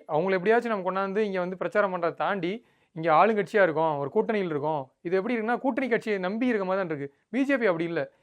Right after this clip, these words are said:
இங்க பி ஜே பி தலைமையில கூட்டணி இருக்கு, அவங்க கூட்டணி, அவங்க தலைமையில தான் மத்த கூட்டணி கட்சிலாம் இருக்காங்க, அவங்க தலைவர்கள் வந்து பிரச்சாரம் பண்றாங்க.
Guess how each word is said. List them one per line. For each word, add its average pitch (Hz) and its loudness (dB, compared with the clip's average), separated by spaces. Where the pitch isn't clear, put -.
இங்க 165 0
பி 160 -2
ஜே 220 2
பி 214 -4
தலைமையில 214 0
கூட்டணி 208 0
இருக்கு, 202 -2
அவங்க 185 0
கூட்டணி, 202 -2
அவங்க 196 0
தலைமையில 208 0
தான் 214 0
மத்த 202 -4
கூட்டணி 208 -4
கட்சிலாம் 202 -4
இருக்காங்க, 196 -2
அவங்க 240 -2
தலைவர்கள் 196 -2
வந்து 190 -6
பிரச்சாரம் 190 -4
பண்றாங்க. 147 -6